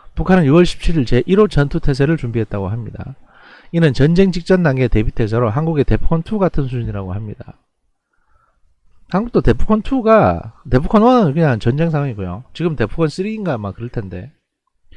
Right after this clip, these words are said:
예전에 이제 미국이 내려오고, 그 다음에, 아니, 그러니까 미국이 내려오고 그 정도 수준 돼야 데프콘 투로 올라가거든요. 이건 데프콘 투 정도 되면 이제 콕터 피스톨,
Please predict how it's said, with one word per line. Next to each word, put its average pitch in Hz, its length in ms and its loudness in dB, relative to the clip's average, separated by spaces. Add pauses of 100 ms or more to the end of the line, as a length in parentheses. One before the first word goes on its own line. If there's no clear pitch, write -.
(720)
예전에 202 300 6
이제 160 120 2
미국이 185 480 4
내려오고, 117 720 0 (280)
그 - 80 -2
다음에, 117 800 0 (680)
아니, 117 140 -6
그러니까 175 240 0
미국이 196 380 0
내려오고 156 440 4
그 - 120 -6
정도 135 220 2
수준 240 260 -2
돼야 254 220 2
데프콘 165 400 -2
투로 190 240 0
올라가거든요. 110 640 -4 (760)
이건 165 200 4 (180)
데프콘 220 340 2
투 269 140 4
정도 214 220 2
되면 135 200 2
이제 120 120 -2
콕터 - 320 -2
피스톨, 175 500 -2